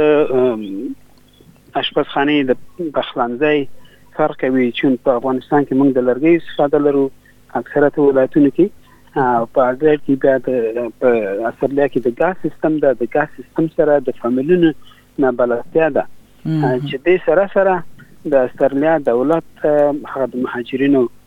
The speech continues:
Speaker 1: ارګنایزیشن چې په استرالیا کې دي، لکه د ایمس او ام ار سي، آه، خپله د افغاني ټولنو چې موږ، م، تقریباً تیر کلونو کې، آه، څو دانې داسې پروګرامونه هم رامنځته کړي چې په هغې باندې نوو راغلو دوستانو ته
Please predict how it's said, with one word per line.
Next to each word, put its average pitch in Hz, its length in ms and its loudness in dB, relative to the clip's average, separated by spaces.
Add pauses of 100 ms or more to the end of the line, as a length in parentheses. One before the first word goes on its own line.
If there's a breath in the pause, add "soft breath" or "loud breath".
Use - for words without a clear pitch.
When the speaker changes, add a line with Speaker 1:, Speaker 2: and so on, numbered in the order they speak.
(220)
Speaker 1:
ارګنایزیشن 127 720 0
چې - 200 -8
په 143 80 2
استرالیا 135 460 0
کې 139 80 -2
دي، 127 180 2
لکه 123 240 -2
د 110 60 -2
ایمس 135 560 0
او 107 100 -2
ام 113 220 -8
ار 113 120 -8 (100)
سي، 135 240 0 (380 loud breath)
آه، 107 80 -2
خپله 147 300 0
د 131 100 -2
افغاني 120 380 0
ټولنو 156 580 2
چې - 160 -4
موږ، 139 200 2
م، 120 480 -4 (100)
تقریباً 139 460 0 (100)
تیر 131 240 2 (720)
کلونو 156 320 2
کې، 147 320 0
آه، 117 240 -2
څو - 240 -4
دانې 139 220 2 (180)
داسې 127 300 0
پروګرامونه 123 480 2
هم 156 100 -2 (420 soft breath)
رامنځته 147 340 0
کړي 147 240 0
چې - 120 -6
په 147 140 -4
هغې 156 120 2
باندې 156 240 2
نوو 147 380 2
راغلو 151 360 2
دوستانو 160 440 -2
ته 160 200 0